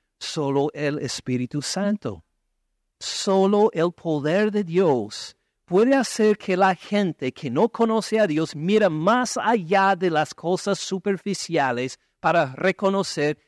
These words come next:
"Este enfermo nos está anunciando la vida eterna".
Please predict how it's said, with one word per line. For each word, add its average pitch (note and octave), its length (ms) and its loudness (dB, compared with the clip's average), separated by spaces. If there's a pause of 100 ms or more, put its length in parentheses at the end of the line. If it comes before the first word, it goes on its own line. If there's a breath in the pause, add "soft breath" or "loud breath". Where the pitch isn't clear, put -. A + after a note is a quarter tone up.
(220)
"Este F3 580 0
enfermo E3 600 0
nos C3+ 300 -2
está D#3+ 440 -2
anunciando F3 1040 0
la C#3 220 0
vida C#3+ 380 0
eterna". A#2 760 -6